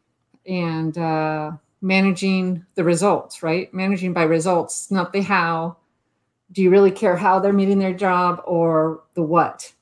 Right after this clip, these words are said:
If you're still getting the good outcomes, I like status reports. I have to admit, I, uh, I do. <laughs> If I don't get that status report, you can bet I'm gonna say something.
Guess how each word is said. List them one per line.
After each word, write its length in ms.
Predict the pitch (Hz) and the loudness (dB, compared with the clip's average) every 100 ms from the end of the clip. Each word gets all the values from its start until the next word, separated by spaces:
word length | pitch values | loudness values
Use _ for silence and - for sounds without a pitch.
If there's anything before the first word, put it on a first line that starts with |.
| _ _ - | _ _ -14
If 120 | 165 | -4
you're 120 | 170 | -4
still 260 | - 208 196 | 0 0 2
getting 240 | 202 196 | 4 2
the 80 | 190 | 2
good 160 | 196 | 2
outcomes, 720 | 185 185 185 208 202 226 - _ _ _ _ | 2 0 -2 -6 -4 -6 -8 _ _ _ _
I 120 | 185 190 | 0 2
like 220 | 190 185 | 2 2
status 400 | 202 175 175 185 | 2 2 2 -2
reports. 580 | 180 196 190 190 - - | -4 0 0 -2 -12 -10
I 40 | 165 | -6
have 120 | 165 | -4
to 100 | 185 | -2
admit, 360 | 165 170 170 - | -2 -2 -4 -6
I, 200 | 170 165 | -8 -6
uh, 140 | 160 - | -6 0
I 100 | 202 | 2
do. 380 | 180 190 269 - - - | 4 4 4 2 -12 2
<laughs> 400 | 349 - 403 - - - _ | 4 6 4 2 -10 -20 _
If 60 | |
I 80 | 214 | 4
don't 160 | 240 240 | 4 6
get 140 | 247 | 4
that 180 | 240 233 | 4 4
status 320 | 262 240 262 | 2 2 2
report, 580 | 247 247 240 233 233 - | -2 0 4 4 2 -2
you 120 | 226 | -2
can 340 | 226 220 214 202 | 0 -2 -4 0
bet 320 | 220 202 - | 2 2 2
I'm 140 | 196 | -6
gonna 140 | 196 196 | -4 -4
say 200 | 208 196 | -2 -2
something. 440 | 196 190 202 196 | -4 -8 -6 -8